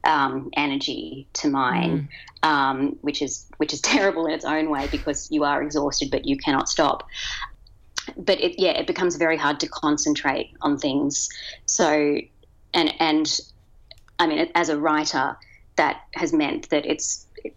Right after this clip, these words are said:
Speaker 1: difficult to sit down for more than about an hour at a time and, and nothing's out when I'm unwell, and it does make writing essays very tricky because you're following the one train of thought, you know, in, in various ways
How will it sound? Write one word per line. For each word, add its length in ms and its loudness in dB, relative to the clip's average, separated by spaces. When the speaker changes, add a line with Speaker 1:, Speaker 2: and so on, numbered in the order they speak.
Speaker 1:
difficult 460 0
to 100 0
sit 280 0
down 380 2
for 140 2
more 280 2
than 100 2
about 240 2
an 60 2
hour 280 0
at 80 -2
a 60 -6
time 440 2
and, 200 0
and 140 4
nothing's 380 2
out 220 2
when 160 4
I'm 120 4
unwell, 480 0
and 80 2
it 60 0
does 160 2
make 180 0
writing 240 2
essays 260 -2
very 220 0
tricky 320 2
because 340 0
you're 200 4
following 720 2
the 80 4
one 240 2
train 260 0
of 60 -4
thought, 440 -2
you 120 4
know, 60 2
in, 140 2
in 200 2
various 360 2
ways 500 0